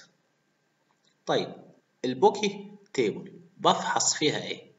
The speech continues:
إحنا لما قلنا الصيانة دي، دي عبارة عن بروسيس كاملة،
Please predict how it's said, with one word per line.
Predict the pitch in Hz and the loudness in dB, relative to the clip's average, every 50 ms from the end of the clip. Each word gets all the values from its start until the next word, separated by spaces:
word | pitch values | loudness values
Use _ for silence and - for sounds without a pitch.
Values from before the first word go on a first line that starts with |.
| _ - | _ -18
إحنا | - 113 110 | -12 -10 -10
لما | 110 113 113 104 | -8 -6 -4 -2
قلنا | 120 135 127 117 | -2 -2 -2 -2
الصيانة | 107 - - - 117 120 135 131 117 | -2 0 0 0 0 0 -2 -2 -2
دي، | 104 117 139 170 202 - - - - - - _ _ _ _ _ _ _ _ | -2 -2 0 -2 -2 -4 -8 -14 -20 -20 -20 _ _ _ _ _ _ _ _
دي | - 123 139 131 | -2 0 2 2
عبارة | 135 131 131 135 123 | 2 2 2 2 2
عن | 120 117 107 104 - | 2 2 0 -4 -4
بروسيس | 113 135 - - - - | -4 -2 0 2 2 0
كاملة، | - - 156 190 226 262 - - - | 0 0 -2 -2 -2 -2 -4 -6 -10